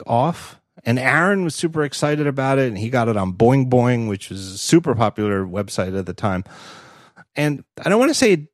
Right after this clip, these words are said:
nobody used it, but it was so much less popular for the first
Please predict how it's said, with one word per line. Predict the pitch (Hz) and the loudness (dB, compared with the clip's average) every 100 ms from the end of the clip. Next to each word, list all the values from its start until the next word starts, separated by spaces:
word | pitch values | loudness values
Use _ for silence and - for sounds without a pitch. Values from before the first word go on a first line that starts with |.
| _ | _
nobody | 143 147 190 202 208 | 2 4 6 4 2
used | 202 202 202 | -2 -4 -2
it, | 202 - | -4 -2
but | 123 123 | -2 -2
it | 107 135 123 | -2 -2 -2
was | 139 - | -4 -4
so | - - 143 156 | -2 2 4 4
much | 156 135 - | 2 -2 -6
less | 113 120 | -4 -4
popular | - - 120 120 95 92 | -2 0 2 2 0 -2
for | - 92 | -4 -8
the | 90 | -8
first | - 110 110 - | -4 0 0 -2